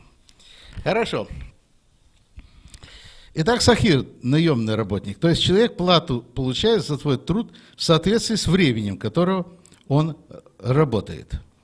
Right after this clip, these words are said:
Значит, э, поэль. Поэль нанимался на один рабочий день, да? И это были беднейшие из сынов Израиля и из пришельцев.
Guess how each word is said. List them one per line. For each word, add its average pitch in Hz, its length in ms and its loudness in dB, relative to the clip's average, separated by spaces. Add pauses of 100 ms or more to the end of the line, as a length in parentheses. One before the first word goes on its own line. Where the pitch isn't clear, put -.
(1040)
Значит, 139 400 -4
э, 131 460 -2 (1500)
поэль. 185 520 2 (140)
Поэль 240 480 2
нанимался 190 720 -2
на 185 180 -2
один 156 500 0 (160)
рабочий 110 520 -4
день, 87 300 -12
да? 185 260 -4 (920)
И 160 100 2
это 254 380 0
были 214 240 0
беднейшие 175 640 -2
из 117 260 -8
сынов 131 360 0
Израиля 156 520 -4
и - 180 -6
из 147 280 -6
пришельцев. - 640 -4